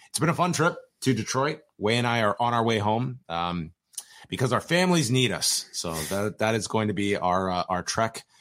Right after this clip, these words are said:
out of, uh, beautiful Detroit and back to Canada. So Wai, thank you as always, uh, for, for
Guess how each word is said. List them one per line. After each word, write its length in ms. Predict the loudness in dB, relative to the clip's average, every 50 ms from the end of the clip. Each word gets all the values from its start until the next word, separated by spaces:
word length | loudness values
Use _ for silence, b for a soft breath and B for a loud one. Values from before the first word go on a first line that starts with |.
| b b b -4
out 200 | -2 0 0 0
of, 120 | 0 0
uh, 280 | 0 2 2 2 0 0
beautiful 400 | 0 0 0 0 0 0 -2 -2
Detroit 480 | -2 -4 -2 0 0 0 0 -2 -4 -6
and 320 | -8 -8 -6 -6 -6 -6
back 420 | -4 -2 0 0 -2 -2 -6 -14 -18 _ _ _ _ -8
to 140 | -6 -6
Canada. 500 | -6 -6 -6 -4 -2 -2 -2 -4 -6 -4 -2
So 160 | -2 -2 0
Wai, 260 | 0 0 0 0 -2 b b b b -2
thank 260 | -2 0 0 0 0
you 80 | 0
as 100 | 0 0
always, 460 | 0 0 0 2 0 0 0 0 -2 0
uh, 300 | 0 0 0 0 0 -2
for, 560 | -4 -6 -6 -4 -2 -2 -2 -4 -4 -6 -8 -8
for 380 | -8 -6 -6 -4 -6 -6 -8